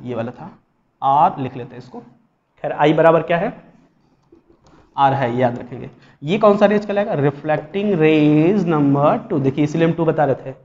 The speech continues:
वन किसकी help से था? एम वन। और टू किसकी help से? एम टू की help से। और incident को हमने touch तक नहीं किया है।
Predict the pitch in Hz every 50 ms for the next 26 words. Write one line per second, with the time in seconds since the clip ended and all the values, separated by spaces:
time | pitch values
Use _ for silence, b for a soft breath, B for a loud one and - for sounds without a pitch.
0 | _ _ _ _ _ _ - 135 160 180 196 180 202 185 - - 202 185 190 185
1 | - 202 175 214 339 - - - - - - 139 131 135 143 135 127 127 - -
2 | 147 143 139 175 175 - 190 - - 190 180 175 175 - 226 302 - - 147 127
3 | 120 120 - 123 - - 123 123 - - 147 - b b b b b b - 151
4 | 151 156 160 - - - - - 170 170 170 175 190 170 180 185 180 185 180 185
5 | 190 180 - 175 156 - - - - 156 - 151 139 131 131 143 135 - 127 120
6 | 117 113 - - -